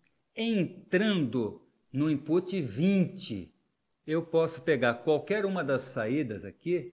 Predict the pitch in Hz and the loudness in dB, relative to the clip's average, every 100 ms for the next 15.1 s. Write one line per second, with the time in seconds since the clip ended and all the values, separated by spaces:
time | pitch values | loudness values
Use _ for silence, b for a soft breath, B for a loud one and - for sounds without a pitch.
0 | _ - 190 214 - - - 165 151 170 | _ -6 -6 -6 -12 -14 -8 -2 -2 -2
1 | - 139 143 165 147 147 135 92 120 131 | -6 -6 -6 -6 -4 -4 -4 -6 -10 -8
2 | 139 - 147 160 160 165 170 - 156 156 | -8 -4 -4 -4 -8 -8 -8 -8 -6 -4
3 | 127 104 139 139 - - _ _ _ 135 | -4 -4 -4 -2 -4 -12 _ _ _ 0
4 | 131 127 135 196 202 - 160 208 156 139 | 0 0 0 2 0 -2 0 0 0 -2
5 | 113 160 190 139 - 131 156 170 175 175 | -2 -2 -2 -2 -6 -6 -4 -2 -4 -4
6 | 180 139 170 214 220 214 220 240 175 190 | -6 -2 -2 -2 -6 -6 -6 -6 -4 2
7 | 190 113 - _ _ - 147 190 170 220 | 2 0 -4 _ _ -12 -6 -6 -4 -4
8 | 220 - 143 120 156 156 147 - _ 196 | -6 -6 -4 -2 -4 -4 -4 -8 _ -2
9 | 190 165 160 131 110 147 180 175 B B | -2 -2 -4 -6 -4 -2 -2 -4 B B
10 | B _ 101 135 160 135 131 143 156 131 | B _ -4 0 2 0 0 -2 0 -2
11 | 113 131 131 160 175 202 208 - 185 214 | 0 -2 -2 -2 -2 -2 -6 -6 -6 -4
12 | 226 - _ _ 131 160 165 - 185 170 | -6 -18 _ _ -10 -8 -6 -6 -6 -8
13 | 131 151 269 262 151 127 - 139 147 160 | 0 2 2 2 0 -2 -4 -2 -2 -2
14 | - 175 165 170 - - 185 175 147 151 | -6 -8 -6 -6 -8 -8 -6 -2 0 0
15 | 147 | -2